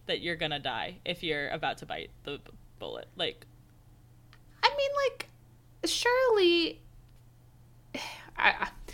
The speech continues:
Speaker 2: as someone who has not had terminal cancer, I feel like,
Speaker 1: <laughs>
Speaker 2: isn't there a moment when you are told, like, "This is terminal, you should prepare and get your affairs in order"? Like, that would be the point, I think, that I would sit down with my kids and explain to them,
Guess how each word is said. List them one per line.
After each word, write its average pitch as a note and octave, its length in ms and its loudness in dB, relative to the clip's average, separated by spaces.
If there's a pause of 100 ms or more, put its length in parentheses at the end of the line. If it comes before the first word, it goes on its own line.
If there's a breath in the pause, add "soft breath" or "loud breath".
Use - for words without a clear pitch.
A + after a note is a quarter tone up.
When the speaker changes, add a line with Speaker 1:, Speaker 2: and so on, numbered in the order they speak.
(220 loud breath)
Speaker 2:
as C4+ 120 2
someone G#4 280 10
who C#4+ 120 6
has A3+ 160 4
not A3 260 6
had A#3 400 8
terminal C4 280 4
cancer, C4+ 300 4 (160)
I A#3+ 80 6
feel E4+ 160 2
like, C#4 260 6 (420 loud breath)
Speaker 1:
<laughs> - 420 -4
Speaker 2:
isn't C#4+ 260 8
there C4+ 220 10
a A#3 40 6
moment A3+ 720 6
when G#3+ 520 4 (240)
you A#3+ 260 0
are A3+ 100 8
told, C#4 460 6
like, A3 260 2
"This G#3 200 2
is A3 240 6
terminal, F#3 720 0 (920 soft breath)
you A3 300 2
should G#3 200 2
prepare G#3+ 340 2
and G3 80 0
get G3 120 0
your F#3 160 0
affairs B3 340 6
in G#3+ 80 -2
order"? F#3+ 400 0
Like, F#3 220 -2
that E4+ 220 8
would A3 100 0
be G#3+ 100 -2
the F#3+ 120 -2
point, F#3+ 260 -4
I F#3 80 -4
think, E3+ 300 -8
that F#3 100 -2
I F#3 100 0
would F3+ 240 -4
sit - 360 -4
down E3+ 240 -2
with F#3 160 -8
my E3+ 160 -10
kids F3+ 260 -8
and D3+ 100 -10
explain - 420 -6
to - 100 -12
them, - 300 -8